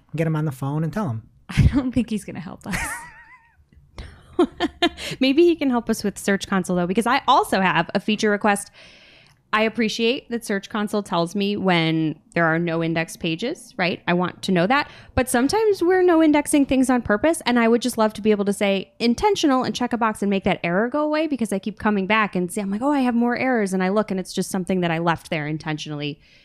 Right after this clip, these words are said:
Speaker 3: no index. It's like, you can just report that you fixed it, but I assume a fix is to allow it to be indexed, and some things don't need to be.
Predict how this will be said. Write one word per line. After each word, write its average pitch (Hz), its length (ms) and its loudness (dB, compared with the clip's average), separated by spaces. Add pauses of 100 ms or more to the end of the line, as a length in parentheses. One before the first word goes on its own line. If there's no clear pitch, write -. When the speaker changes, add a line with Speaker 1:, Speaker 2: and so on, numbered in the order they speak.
(120)
Speaker 3:
no 160 160 0
index. 147 340 -4
It's - 80 -12
like, 156 160 -6
you 185 80 -4
can 202 140 2
just 180 180 -2
report 180 320 -2
that 147 120 -6
you 151 100 -6
fixed - 340 -4
it, 135 180 -6
but 165 120 -8
I 151 60 -6
assume 151 360 -8
a 143 40 -12
fix - 360 -12
is 139 300 -14 (720)
to - 80 -12
allow 151 240 -8
it - 80 -12
to - 100 -20
be 143 120 -10
indexed, - 340 -8
and - 100 -16
some 147 140 -10
things - 220 -12
don't - 180 -10
need - 160 -8
to - 80 -14
be. - 220 -12